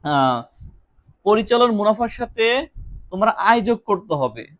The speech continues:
আয় যোগ করার পর অন্যান্য আয় বাদ দিতে হবে। ভালো করে দেখো, পরিচালন যে মুনাফা পাবো সে-, সেটার সাথে অন্যান্য আয় যোগ করতে হবে এবং এটার যোগফল বের করার পরে অন্যান্য ব্যয় কি করতে হবে? বাদ দিতে হবে, তাহলে নিট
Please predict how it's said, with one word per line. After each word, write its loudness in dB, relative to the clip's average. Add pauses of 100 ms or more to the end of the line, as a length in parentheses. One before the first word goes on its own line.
(100)
আয় 0
যোগ -4
করার -2
পর -4
অন্যান্য -2
আয় 2
বাদ 0
দিতে -10
হবে। -6 (840)
ভালো -2
করে -2
দেখো, -2 (380)
পরিচালন 0
যে 0
মুনাফা -2
পাবো -6
সে-, -6
সেটার -4
সাথে -12
অন্যান্য -4
আয় 0
যোগ -10
করতে -8
হবে -2 (380)
এবং 2 (800)
এটার 0
যোগফল -2 (360)
বের 4
করার 0
পরে -4
অন্যান্য -4
ব্যয় -4 (440)
কি -12
করতে -4
হবে? -4 (240)
বাদ -2
দিতে -12
হবে, -8
তাহলে -6
নিট -12